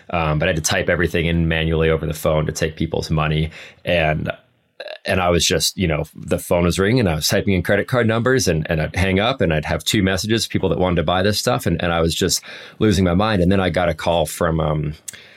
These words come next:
from backcountry dot com, and backcountry dot com is one of the largest retailers of any, of outdoor products in general. And they said, "Hey, we wanna buy," I think they said, "seventy-five bikes." And I said,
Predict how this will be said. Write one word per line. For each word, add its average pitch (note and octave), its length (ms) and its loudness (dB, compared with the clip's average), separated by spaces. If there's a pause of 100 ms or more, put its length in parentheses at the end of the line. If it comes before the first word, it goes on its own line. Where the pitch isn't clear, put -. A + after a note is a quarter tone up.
(120)
from G2 200 0
backcountry F2 480 0
dot D2+ 220 -2
com, D#2 360 -2 (140)
and D2+ 400 0 (420)
backcountry E2+ 380 -2
dot E2 160 -2
com F#2+ 240 0
is - 220 -2 (400)
one F2 180 0
of D#2 80 -2
the D#2+ 80 2
largest D#2+ 340 0
retailers D#2 460 0
of D2+ 80 -6
any, D#2+ 300 0
of D2+ 180 -4
outdoor D2+ 280 -2
products D#2+ 380 -2
in E2 80 -2
general. D#2 460 0 (300)
And D#2+ 160 0
they D#2+ 100 2
said, D#2 240 0
"Hey, F2 220 0
we E2 160 2
wanna E2 220 0
buy," D2+ 500 -2 (240)
I G2+ 80 -14
think D2+ 180 -6
they - 100 -8
said, - 300 -8 (480)
"seventy-five D#2+ 760 -2
bikes." D#2+ 340 -2
And D#2+ 180 -2
I D#2+ 100 0
said, D#2+ 360 -2